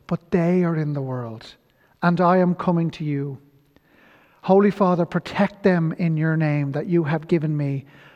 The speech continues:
so that they may be one as you and I are one." It's amazing in this season, I don't know if you've noticed this,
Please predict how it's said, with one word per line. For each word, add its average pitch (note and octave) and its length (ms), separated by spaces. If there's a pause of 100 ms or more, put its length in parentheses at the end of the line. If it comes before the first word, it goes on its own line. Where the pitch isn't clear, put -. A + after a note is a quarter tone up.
(100)
so - 160
that D#3+ 320
they F#3+ 240
may F3 240
be D#3 220
one C#3+ 560 (640)
as D3 200
you D3+ 280
and C#3+ 100
I B2+ 340 (200)
are C3+ 100
one." A2+ 320 (1600)
It's - 160
amazing F3 580
in D3+ 120
this D3+ 180
season, D3+ 500
I D3 80
don't D3+ 220
know D3+ 100
if D3 140
you've D3+ 160
noticed D3 420
this, - 400